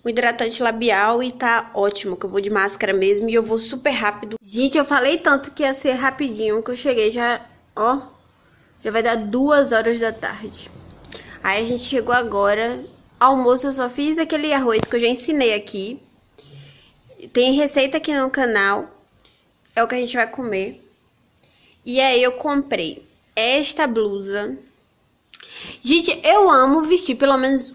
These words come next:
uma peça nova no dia do meu aniversário. No mínimo, uma peça nova eu gosto de sempre vestir. Não sei, me julguem, mas eu gosto de tá vestida pelo menos com uma coisa nova.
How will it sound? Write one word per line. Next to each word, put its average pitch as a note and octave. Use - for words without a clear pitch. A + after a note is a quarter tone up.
uma F#4+
peça A3
nova F#3+
no A3+
dia A3
do A3
meu A3
aniversário. G#3+
No C#4
mínimo, C#4
uma E4
peça C4+
nova A#3
eu A#3
gosto A#3+
de A#3+
sempre B3
vestir. C#4
Não B3+
sei, A3
me B3
julguem, G#3
mas G#3
eu B3+
gosto G#3
de F#3
tá G3
vestida G#3
pelo G#3+
menos A3
com -
uma D#4
coisa D4+
nova. -